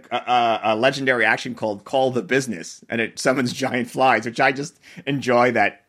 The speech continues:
for stupid reasons. But, um, yeah, he, he has all these really cool things that he can do. He can, he can summon an insect swarm.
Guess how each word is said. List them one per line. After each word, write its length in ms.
for 320
stupid 360
reasons. 260
But, 220
um, 300
yeah, 260
he, 280
he 140
has 200
all 100
these 160
really 200
cool 180
things 240
that 100
he 80
can 140
do. 180
He 120
can, 260
he 140
can 100
summon 240
an 80
insect 320
swarm. 500